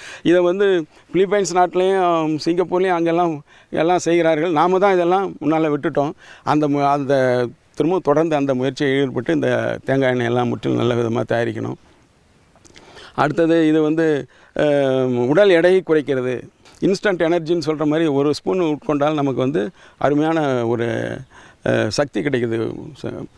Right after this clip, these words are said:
"செந்தமிழ் ஆடும் போதினிலே ஒரு இன்ப தேன் வந்து பாயுது காதினிலே,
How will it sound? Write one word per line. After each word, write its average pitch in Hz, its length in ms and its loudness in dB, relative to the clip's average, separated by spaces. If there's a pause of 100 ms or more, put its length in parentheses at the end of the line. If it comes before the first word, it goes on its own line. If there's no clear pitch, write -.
(140)
"செந்தமிழ் 143 480 0
ஆடும் 147 360 0
போதினிலே 147 560 2
ஒரு 143 240 -2 (240)
இன்ப 143 240 0
தேன் 147 240 0
வந்து 147 260 0
பாயுது 135 580 0
காதினிலே, 135 580 0